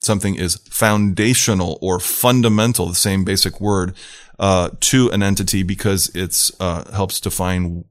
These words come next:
exactly what that thing is. The, uh, confidence that people derive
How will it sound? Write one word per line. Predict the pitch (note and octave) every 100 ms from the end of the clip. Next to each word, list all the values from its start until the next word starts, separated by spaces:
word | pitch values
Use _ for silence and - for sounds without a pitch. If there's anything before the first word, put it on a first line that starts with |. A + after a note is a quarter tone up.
| -
exactly | E2+ E2+ G2+ G2 G2
what | F#2 F#2
that | E2 -
thing | F2+ F2
is. | F2+ E2+ C#2+ - -
The, | G#2 A2+ A2
uh, | G#2 G2+
confidence | - A#2+ B2 A#2 F#2+ C#2 -
that | F2 -
people | - G2 F#2+
derive | F2 F#2+ F2+ F#2 F2